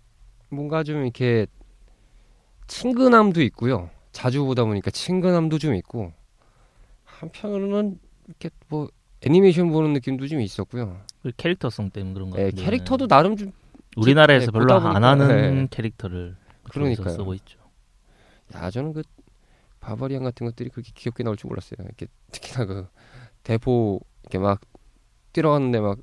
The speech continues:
Speaker 1: 대포 아래 이렇게 맞아갔는데 이렇게 대포알을 본의 아니-, 본의 아니게 타고 이렇게 쭉 백드랍을 하다가 갑자기 그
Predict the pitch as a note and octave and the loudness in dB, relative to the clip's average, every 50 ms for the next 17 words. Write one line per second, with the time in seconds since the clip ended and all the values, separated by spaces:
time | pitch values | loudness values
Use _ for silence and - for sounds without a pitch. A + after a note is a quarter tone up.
0 | - _ - - A#2+ A#2 - B2+ B2+ A#2+ A2+ G#2+ G#2 F#2+ F#2 - G2 F#2 F2 - | -14 _ -10 -6 -6 -4 -2 0 0 2 2 2 0 -2 -4 -6 -8 -10 -10 -8
1 | G#2 G2 G2+ G#2+ A2+ G#2+ G#2+ G#2+ G2 F#2 F#2 F2 - - F#2 - A2+ A2 - - | -6 -4 -4 -2 -4 -4 -6 -6 -8 -8 -8 -10 -12 -14 -16 -12 -10 -10 -6 -4
2 | B2 A#2 A2+ G#2 F#2+ - _ _ - A2+ A#2 A#2+ A#2 A2 G2+ - - - A#2+ B2 | -4 -4 -4 -4 -6 -10 _ _ -8 -6 -4 -2 -2 -2 -4 -8 -8 -4 -2 0
3 | B2+ A#2+ A2+ G2+ G#2+ - - - G3 F3+ E3+ C#3 - A#2+ - - A2+ - _ - | 0 0 0 -2 -4 -4 -4 -4 -4 -2 -4 -6 -6 -8 -10 -10 -14 -14 _ -12
4 | E3 - _ F#3+ F3+ E3+ F3+ - B2+ G#2+ A2 G#2 F#2+ - - G2 F2+ F#2 F#2 F#2 | -14 -10 _ -4 -4 -4 -4 -4 -4 -4 -4 -4 -6 -6 -8 -8 -8 -8 -8 -10
5 | - _ - F2+ F2 | -12 _ -16 -16 -16